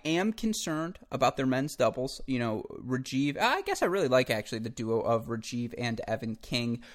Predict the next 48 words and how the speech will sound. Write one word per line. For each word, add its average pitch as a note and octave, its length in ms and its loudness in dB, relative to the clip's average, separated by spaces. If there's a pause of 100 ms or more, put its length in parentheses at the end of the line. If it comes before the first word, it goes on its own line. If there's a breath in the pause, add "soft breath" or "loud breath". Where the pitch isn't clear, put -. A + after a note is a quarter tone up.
(240 loud breath)
Uh, A#2+ 300 2
I D3 140 -2
am G3 260 -2
concerned F#3 340 -4
about D3+ 180 -2
the C#3+ 60 -2
mid, C3+ 240 0 (120)
mid, C3 480 -4
uh, A#2 260 6
the A2 140 2
men's A#2+ 340 0
singles. A#2 260 -4
Do A#2 120 -8
they B2 100 -2
have B2 300 -4
the G#2 60 -10
pop - 440 -4
they A2+ 140 -4
need? A2+ 220 -6
Women's B2 520 2
singles, A#2+ 480 -4
you A2+ 80 -8
know, A2 60 -8
Sloane B2 360 -4
Stephens A2+ 380 -8
not A#2+ 320 -6
playing C3+ 380 -4
her C3 80 0
best B2 440 -8
tennis B2+ 380 -4
right A#2+ 180 -4
now, A2+ 280 -6
and A2 80 -8 (260 loud breath)
I'm B2+ 80 -4
sure C3+ 220 -2
B-Dog C3 580 2
doesn't B2+ 240 -2
wanna B2 140 0
be B2+ 120 -2
playing B2+ 460 -2
much A#2+ 240 -4
singles. A#2+ 340 -4
Sure, D3+ 380 0
Jeannie C3+ 240 0
Bouchard's B2+ 440 -4
playing A2+ 500 -8
better, D3 320 2
but A2 260 -2